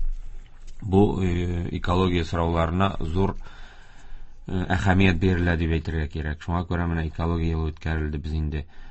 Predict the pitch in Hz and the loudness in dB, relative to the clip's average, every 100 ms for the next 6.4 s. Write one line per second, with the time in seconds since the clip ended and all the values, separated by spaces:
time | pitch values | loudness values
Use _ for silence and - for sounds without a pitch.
0 | - 76 - 85 85 82 80 78 78 80 | -8 -8 -2 0 2 2 0 0 -2 -2
1 | 78 76 67 80 - - 76 - - 87 | -2 -2 -2 -6 -6 -6 -6 -6 -6 -4
2 | 80 80 78 - 82 76 78 - 78 73 | -2 -2 -4 -6 -4 -4 -6 -6 -6 -4
3 | 73 - 82 87 87 73 87 78 - 78 | -4 -2 -2 0 0 -2 -6 -6 -2 0
4 | 85 92 90 - 92 85 87 82 78 - | 2 2 -2 -2 -2 0 -2 -4 -4 -2
5 | 87 - 82 90 85 90 90 82 90 87 | -2 -2 0 0 0 0 0 0 -2 0
6 | 82 85 82 82 | 0 -2 0 -2